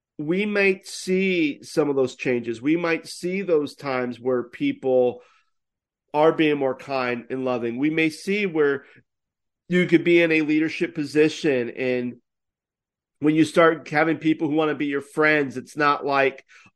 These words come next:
"Oh, should I be friends with this person because I don't know if they actually genuinely care about me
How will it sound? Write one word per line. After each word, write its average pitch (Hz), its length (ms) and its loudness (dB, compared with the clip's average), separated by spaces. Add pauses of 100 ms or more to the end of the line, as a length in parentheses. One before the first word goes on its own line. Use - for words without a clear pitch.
"Oh, 170 600 8 (1200)
should 170 260 0
I 160 120 4
be 160 160 -2
friends 185 320 0
with 190 100 0
this 156 160 -6
person 143 460 -2
because 139 280 -4
I 139 120 2
don't 143 160 0
know 147 180 2
if 139 120 -2
they 139 140 0
actually 139 340 -4
genuinely 151 420 0
care 151 260 0
about 147 320 -2
me 151 260 -4